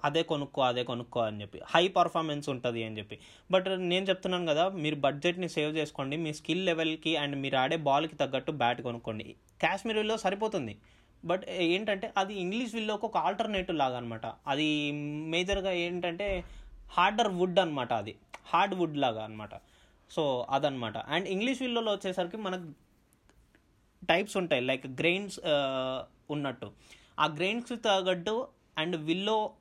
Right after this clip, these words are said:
క్వాలిటీకి తగ్గట్టు మనకి గ్రేడ్స్ ఉంటాయి, విల్లో గ్రేడ్ అనమాట. So గ్రేడ్ వన్ వచ్చేసరికి చాలా ఎక్స్‌పెన్సివ్ అండి.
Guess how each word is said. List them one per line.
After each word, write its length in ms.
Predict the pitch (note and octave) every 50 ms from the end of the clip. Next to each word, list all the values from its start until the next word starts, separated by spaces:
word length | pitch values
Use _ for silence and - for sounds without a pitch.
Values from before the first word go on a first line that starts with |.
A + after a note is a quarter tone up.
| _ _ _ _ _ _ - -
క్వాలిటీకి 560 | - E3+ F3+ G3+ A3+ A#3 A#3+ B3 A3+ G#3+ A#3
తగ్గట్టు 420 | - G3+ F3+ F3 F3 F3 F3 - G3+
మనకి 360 | G3+ F#3+ F3+ F#3 F#3 - F#3
గ్రేడ్స్ 480 | D#3 C#3+ C#3+ D3+ E3 F3 F3 F3 -
ఉంటాయి, 280 | D3+ B2+ A2+ - G#2 - - _ _ _ - _ _ - C#3
విల్లో 280 | C#3 D#3+ F#3+ G3 G3
గ్రేడ్ 360 | F#3 D3+ D3 C#3+ C#3+ D3 D3 C#3+
అనమాట. 320 | B2 A#2+ A2+ G#2+ G#2 A2 G2+ - _ _ _ _ _ _ _ _ _ _ _ _ _ _ -
So 220 | - - - F3+ E3+ D#3+ F3 F3+ F3+ D#3+ C#3 D3+
గ్రేడ్ 240 | D#3+ E3 F#3 F#3+ F3
వన్ 240 | E3+ F3 F3+ F#3
వచ్చేసరికి 500 | F#3 F3 - - E3 - E3 D#3 - F3+
చాలా 340 | F3 - - C3+ D3+ F3 F3+
ఎక్స్‌పెన్సివ్ 520 | D#3+ D3+ - - - C#3+ B2 A#2+ - A#2 G#2+
అండి. 180 | G#2 G#2 G2+